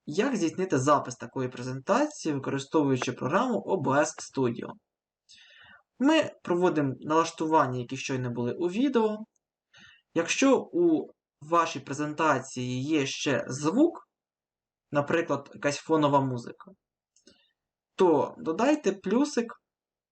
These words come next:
і ще є в нас захоплення звукового виходу.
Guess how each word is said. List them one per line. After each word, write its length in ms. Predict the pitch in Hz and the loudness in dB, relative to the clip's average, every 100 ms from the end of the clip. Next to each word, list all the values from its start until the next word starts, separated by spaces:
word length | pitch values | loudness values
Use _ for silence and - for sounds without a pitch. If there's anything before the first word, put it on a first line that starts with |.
| _ _ - - - | _ _ -20 -14 -8
і 60 | |
ще 280 | 147 - 196 | -4 0 2
є 160 | 202 160 | 4 2
в 40 | |
нас 340 | 151 160 160 - | 2 2 2 -4
захоплення 640 | 135 139 - 185 185 151 143 | -4 -4 0 0 2 -2 -2
звукового 760 | 139 131 135 143 165 160 151 - _ _ | -4 -4 0 4 6 4 2 -2 _ _
виходу. 800 | 131 135 170 156 - 120 - - | -8 0 4 4 0 -10 -10 -16